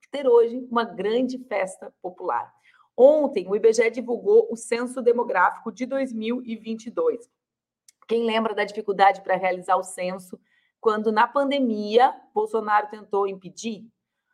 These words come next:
O Flávio Dino, na época, que era o governador do Maranhão, hoje o nosso ministro da Justiça,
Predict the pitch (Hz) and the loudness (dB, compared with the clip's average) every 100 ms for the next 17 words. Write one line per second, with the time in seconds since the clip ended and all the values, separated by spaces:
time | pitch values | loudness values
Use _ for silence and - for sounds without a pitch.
0 | _ _ _ _ _ _ _ - 240 247 | _ _ _ _ _ _ _ -6 2 2
1 | 254 247 247 208 202 226 196 185 180 - | 4 0 0 2 2 -2 -4 -4 -2 -2
2 | 214 208 202 190 214 233 233 202 180 185 | -2 -2 -2 -2 0 0 0 -2 -2 -4
3 | 208 226 190 208 214 202 190 185 196 185 | -4 -4 -2 -4 -4 -4 -6 -6 -14 -12
4 | 180 - 185 185 185 - 247 262 | -14 -4 -4 -4 -12 -10 -6 0